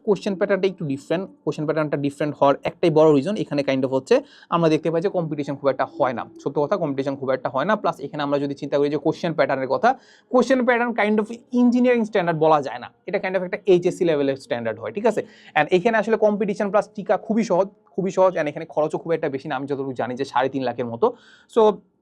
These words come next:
এমআইএসটি একটা ভালো একটা চয়েস হইতে পারে। তারপর তুমি যদি একটু এফোর্ড করতে পারো, তাহলে আমার কাছে মনে হয় যে তোমার একটা বেস্ট ডিসিশন হইতে পারে যে আইওটি।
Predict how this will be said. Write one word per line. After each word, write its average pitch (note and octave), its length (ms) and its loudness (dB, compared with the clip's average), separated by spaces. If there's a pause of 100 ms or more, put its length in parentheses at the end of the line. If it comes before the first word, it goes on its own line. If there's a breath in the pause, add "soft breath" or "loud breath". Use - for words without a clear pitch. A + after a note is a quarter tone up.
এমআইএসটি G#3 300 -2
একটা G3+ 120 0
ভালো D#3+ 200 -2
একটা E3 120 -6
চয়েস D3 240 -2
হইতে C3+ 180 -6
পারে। C#3 180 -2 (260)
তারপর E3 260 -2
তুমি E3+ 240 -4
যদি F3 400 0
একটু A#3+ 320 -2
এফোর্ড F#3 280 2
করতে E3 240 -2
পারো, C3+ 260 0 (220 soft breath)
তাহলে E3+ 160 4
আমার D#3+ 160 0
কাছে E3+ 200 -6
মনে E3+ 200 -6
হয় E3 120 -2
যে E3+ 120 -2
তোমার D#3+ 240 -2
একটা D3+ 120 0
বেস্ট C#3+ 280 0
ডিসিশন C#3+ 200 -4
হইতে C#3 220 -4
পারে C3+ 140 0
যে C#3+ 80 0
আইওটি। D3 380 -2